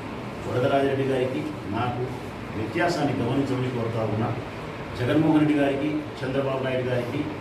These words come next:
వ్యత్యాసాన్ని గమనించమని కోరుతా ఉన్నా. ఆ వ్యత్యాసాన్ని గమనించి మీ కుటుంబాలకు,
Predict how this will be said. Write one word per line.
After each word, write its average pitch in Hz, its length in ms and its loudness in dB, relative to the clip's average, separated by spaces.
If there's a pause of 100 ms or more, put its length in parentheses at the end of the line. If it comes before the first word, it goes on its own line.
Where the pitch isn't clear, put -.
వ్యత్యాసాన్ని 131 600 0 (460)
గమనించమని 131 600 2
కోరుతా 107 280 -2 (120)
ఉన్నా. - 160 -8 (400)
ఆ - 140 0
వ్యత్యాసాన్ని 127 680 2
గమనించి 120 480 0 (540)
మీ 117 120 2
కుటుంబాలకు, 143 720 4